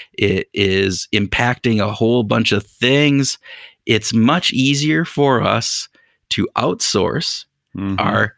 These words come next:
Speaker 1: thinking to people that we trust and not to make sure that we are actually doing our own due diligence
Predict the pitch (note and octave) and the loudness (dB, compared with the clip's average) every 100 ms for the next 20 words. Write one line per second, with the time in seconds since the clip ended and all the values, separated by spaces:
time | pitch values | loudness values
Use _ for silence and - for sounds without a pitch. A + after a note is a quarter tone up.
0 | _ - A2+ G#2 G2+ G2+ B2+ D3 _ _ | _ -4 -2 0 0 0 0 -4 _ _
1 | _ _ _ - - A#2 A2 A2 G#2+ G#2+ | _ _ _ -4 0 4 4 4 0 -2
2 | - C3 C3+ C3+ B2 A#2+ - G2+ A2+ - | -4 -2 0 0 0 0 -4 -4 -2 -2
3 | G#2+ G#2+ - - D3 A2+ G#2+ - - - | -2 -2 -4 -2 -2 -2 -6 -10 -8 -4
4 | A2+ A#2 A2+ A2+ A2+ A2+ - _ - A2 | 0 2 2 2 0 -2 -10 _ -6 -2
5 | B2 E3 - - G2 G2 G2 A2 G#2 G2+ | -2 -4 -6 -2 0 0 -2 -2 -2 -2
6 | - G#2+ G2+ G2 G2 - G#2 - G2 G#2+ | 0 2 2 2 0 -2 -2 0 2 2
7 | G2 F#2+ F#2 F#2 - - - G#2 G2+ - | 2 2 0 -2 -8 -20 -6 -4 -2 0
8 | G2 F2+ G2+ G2 - A2 B2 - A#2 A#2+ | 0 2 2 0 0 0 0 2 2 2
9 | A2 G#2 F2+ G2 G2 F2+ G2 G2 - | 2 0 2 2 0 0 -2 -2 -8